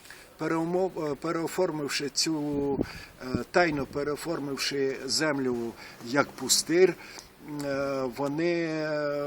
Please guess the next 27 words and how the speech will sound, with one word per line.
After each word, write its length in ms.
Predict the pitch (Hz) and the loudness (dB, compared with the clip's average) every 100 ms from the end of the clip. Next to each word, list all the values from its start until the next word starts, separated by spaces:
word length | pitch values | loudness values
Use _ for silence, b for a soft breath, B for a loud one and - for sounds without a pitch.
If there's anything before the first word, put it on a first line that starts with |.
| 139 | -4
оформили 540 | 151 - 170 156 151 143 | -4 0 0 0 -2 -2
документи 680 | 131 - 143 165 175 170 139 | -4 -6 -4 -2 -2 -4 -6
на 160 | 147 | -4
приватизацію 880 | 139 135 131 135 123 151 143 143 127 | -4 -4 -4 -4 -4 -2 -2 -2 -2
землі 560 | 107 123 120 131 175 151 135 | -2 -4 -2 0 -2 -2 -6
на 100 | 139 | -6
підставну 640 | 135 143 - - 139 147 139 | -6 -4 -4 -4 -4 -4 -4
особу, 560 | 135 - 147 156 160 170 B B B B | 2 4 4 0 -4 -8 B B B B
яка 260 | 135 135 160 | -8 -4 -6
проживає 580 | - 147 135 143 151 143 | -4 -2 -2 0 2 0
за 140 | 135 | -2
сто 240 | - - | -2 0
двадцять 400 | 175 139 151 - | -2 -2 -6 -8
п'ять 240 | 131 165 151 - | -6 -6 -6 -6
кілометрів 580 | 139 143 147 139 135 139 | -4 -4 -4 -6 -8 -8
і 40 | 165 | -4
ніколи 540 | 156 151 - 170 156 | -4 -4 -2 -2 0
не 120 | 151 | -4
була 280 | 135 156 143 | -4 -4 -4
на 120 | 127 | -4
цьому 300 | 120 139 120 | -4 -4 -4
майданчику. 840 | 120 120 127 165 165 - 147 156 156 B B B B B B - | -4 -4 -4 -4 -2 -4 -4 -8 -8 B B B B B B -10
Е, 260 | 117 117 120 | -8 -6 4
Ваврик, 320 | 131 175 135 127 | 10 10 8 0
по-моєму, 540 | - 110 113 107 107 | -4 -6 -6 -8 -8
фамілія. 520 | - 107 98 95 95 95 - - | -10 -10 -10 -10 -12 -14 -14 -8
Фамілія 400 | 131 156 151 | -4 -2 -2